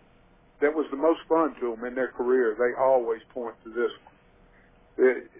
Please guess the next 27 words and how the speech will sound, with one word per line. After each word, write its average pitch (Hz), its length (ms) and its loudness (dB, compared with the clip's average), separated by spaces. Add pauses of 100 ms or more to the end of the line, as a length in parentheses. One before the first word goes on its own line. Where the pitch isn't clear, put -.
(100)
it, 135 240 2 (540)
there 139 160 4
was 135 220 -2
just 147 180 -4
something 156 500 0
about 143 440 4
the, 123 280 -4
the 127 80 -8
cat 147 380 0
and 123 80 -14
mouse 123 400 -2
game 110 320 -8 (180)
that, 120 200 0 (100)
that 120 220 2
was 120 160 -8 (100)
just 120 220 -6
very 123 340 0
intriguing 110 540 -4
for 113 180 6
everybody. 107 680 -2
But, 117 180 0 (100)
uh, 113 200 0 (880)
but, 156 100 6 (260)
but, 160 140 4 (800)
but 160 160 6
it, 339 160 2 (240)
but 165 100 0